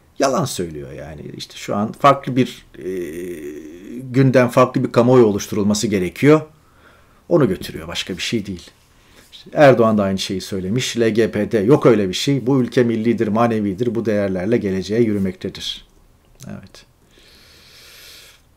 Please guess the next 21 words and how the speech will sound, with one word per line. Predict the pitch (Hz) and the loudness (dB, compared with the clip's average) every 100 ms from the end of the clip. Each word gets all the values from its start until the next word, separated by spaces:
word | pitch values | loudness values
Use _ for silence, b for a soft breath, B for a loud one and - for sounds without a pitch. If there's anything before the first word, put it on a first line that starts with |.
| _ _ _ _ _ - | _ _ _ _ _ -10
Halbuki | - 185 302 - | 4 6 6 0
aynı | - 151 240 | 2 4 4
Erdoğan | 117 104 95 92 87 156 208 - - _ _ _ _ _ _ _ _ _ _ b b b b _ - | 2 0 -2 -6 -4 -4 -6 -16 -20 _ _ _ _ _ _ _ _ _ _ b b b b _ 2
eşcinsel | 131 - 160 - 196 151 | 4 4 0 6 6 8
dansçıların | 127 127 131 127 135 | 4 2 4 4 6
gösteri | 120 120 - 135 | 6 4 4 6
yaptığı | 151 104 - 123 | 6 4 4 4
Radyo | 113 123 127 | 6 6 4
iki | 127 - 131 | 2 2 2
bin | |
on | 143 151 | 2 0
dokuz | 120 98 | -2 -4
tanıtımına | - 107 104 104 117 185 190 b b b b b b _ _ _ _ | -2 -2 0 2 4 4 0 b b b b b b _ _ _ _
çelenk | - 127 196 208 | 4 8 8 6
göndermiş | 113 90 85 82 - - - 110 | 0 0 -4 -8 -8 -8 -4 -2
Refah | 107 143 135 | 4 4 4
Partili | 113 95 - 123 190 190 - | 0 0 2 6 4 2 -6
İstanbul | - 135 123 151 113 | 0 2 4 2 2
Belediye | 101 98 123 | 0 4 4
Başkanı | 107 - 113 107 | 4 0 0 0
olarak. | 87 78 - - | -2 -6 -12 -20